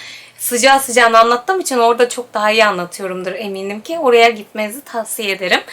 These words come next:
Fantastik okumayı seviyorsanız, okumaya yeni yeni başladıysanız kesinlikle tavsiye ederim bu kitabı. Böyle okuduktan sonra "Ya farklı bir konu okudum. Evet, yine benzer yerler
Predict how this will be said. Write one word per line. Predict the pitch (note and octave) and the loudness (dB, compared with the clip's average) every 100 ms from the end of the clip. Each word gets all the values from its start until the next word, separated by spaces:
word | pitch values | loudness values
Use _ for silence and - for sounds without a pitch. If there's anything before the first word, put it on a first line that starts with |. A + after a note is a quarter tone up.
| - - | -20 -2
Fantastik | A#3 B3 C#4 C#4+ - D#4 | -2 0 0 0 -4 -6
okumayı | C4 - C4 C4 | -6 -4 -2 -2
seviyorsanız, | C4+ A#3+ G#3+ B3+ A#3+ F#3 F3+ - - - - - | -2 -4 0 -2 -2 -8 -12 -18 -20 -20 -20 -8
okumaya | A3+ D4+ D4 A#3+ | -6 0 4 6
yeni | G3+ A3 B3+ C#4 | 6 4 4 4
yeni | A#3+ A3 | 4 6
başladıysanız | A3 A3+ A3 B3 A#3+ B3+ B3 - | 4 4 -6 -8 -4 -4 -6 -14
kesinlikle | - B3 B3+ C#4 C4+ G#3+ G3+ | -8 -6 -4 -2 -2 -2 -2
tavsiye | F#3+ F#3 - F#3+ | -2 -2 -4 -8
ederim | F#3 F#3+ F#3+ | -6 -6 -8
bu | G3 | -14
kitabı. | - - A3+ C4 F#4 - - - | -16 -8 -4 -4 -6 -10 -20 0
Böyle | B3 C4+ | 2 4
okuduktan | C4+ C4+ B3+ - C4+ C4+ | 2 0 -6 0 2 2
sonra | C4+ C#4 C4+ C#4 C#4+ - - _ | 2 2 4 4 0 -10 -20 _
"Ya | A#3 A#3+ A3+ | 4 6 4
farklı | - A3 A3 D4 B3+ | 4 0 2 -2 0
bir | A#3+ - | 0 0
konu | A#3 G#3+ | -2 -2
okudum. | G3+ - G3+ G#3+ | -4 -8 -8 -4
Evet, | A#3 A3 G3+ - G3 | 0 0 0 -10 -14
yine | A3 B3+ A#3+ G3 - | -4 2 4 2 0
benzer | G#3 G3+ F#3+ C4+ D4+ D4+ - | -2 -2 0 2 2 0 0
yerler | A#3 G#3+ B3 | 0 2 0